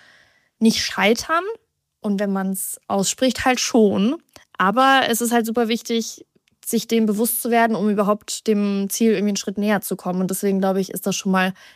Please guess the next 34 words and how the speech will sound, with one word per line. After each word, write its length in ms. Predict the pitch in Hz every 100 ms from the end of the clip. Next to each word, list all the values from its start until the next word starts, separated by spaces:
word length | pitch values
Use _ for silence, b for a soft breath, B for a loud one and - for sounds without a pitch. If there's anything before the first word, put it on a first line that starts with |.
| -
der 140 | 214
wichtigste 460 | 202 226 - 208 -
Part 400 | 196 - 214 220
am 120 | 208
Anfang, 680 | 190 208 - 208 208 208 214 _ _ _ -
sich 180 | 226
mal 160 | 214 196
wirklich 300 | 208 214 226
zu 100 | -
überlegen, 480 | 208 208 214 208 196
wo 160 | 202
will 100 | 196
ich 160 | 208 202
hin 280 | - 240 240
und 100 | 196
was 160 | 196
ist 140 | 202 202
mein 120 | 196
Ziel? 300 | - 233 233
Und 80 | 202
egal, 640 | 196 190 202 208 226 240
wie 100 | 214
groß 380 | 196 202 214 240
dieser 260 | 226 202 196
Traum 440 | - 202 202 208
ist, 320 | 202 202 - B B B B _ _
das 240 | 214 -
zu 160 | - 240
sagen, 640 | 226 269 349 190 196 262 262
aktiv, 540 | - 233 - - 269 262
das 220 | 190 196
ist 160 | 208 -
mein 280 | 226 226
Ziel. 360 | 233 294 226 190